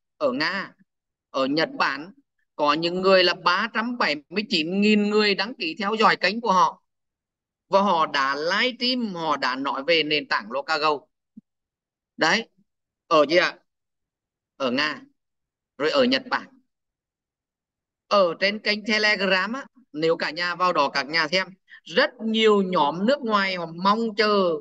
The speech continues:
để được sở hữu token Locago. Và ta hôm nay may mắn rồi,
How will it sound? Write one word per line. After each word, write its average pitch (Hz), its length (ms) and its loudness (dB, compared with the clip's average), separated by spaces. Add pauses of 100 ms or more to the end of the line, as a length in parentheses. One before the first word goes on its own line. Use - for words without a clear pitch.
(120)
để 151 200 0
được 143 160 -4
sở 156 240 -4
hữu 139 240 -4
token 160 360 -2
Locago. 139 480 0 (1700)
Và 190 140 0
ta 214 260 2
hôm 240 200 2
nay 233 200 2
may 226 180 0
mắn 196 200 0
rồi, 233 340 -4